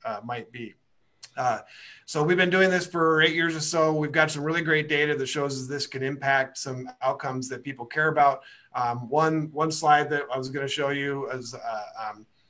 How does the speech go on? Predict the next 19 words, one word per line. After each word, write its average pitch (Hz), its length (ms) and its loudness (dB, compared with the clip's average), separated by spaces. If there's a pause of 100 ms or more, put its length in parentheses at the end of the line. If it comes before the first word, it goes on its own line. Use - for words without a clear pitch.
(220)
uh, 113 80 -6
surgery 175 400 4
cancellation 160 680 2
rates. 156 440 2 (340)
So, 135 500 2
um, 127 320 -2
in 151 140 -2
urology, 156 840 2
we, 135 120 -8
we 143 180 -4
do 147 180 -2
a - 20 0
lot 143 180 6
of 147 80 0
work 143 180 -4
in 135 80 -6
urology, 131 800 -2
and, 117 360 -12
uh, 110 220 -8